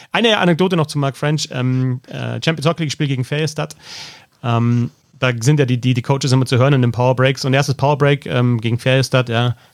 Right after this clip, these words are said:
kratzt sich so am Bart, schaut so einen Brett Tapper an.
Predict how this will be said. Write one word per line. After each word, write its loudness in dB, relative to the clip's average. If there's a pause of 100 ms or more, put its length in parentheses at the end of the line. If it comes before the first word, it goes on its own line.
(160)
kratzt -6
sich -4
so -2
am 2
Bart, -2 (920)
schaut -2
so 0
einen 2
Brett 0
Tapper 0
an. 2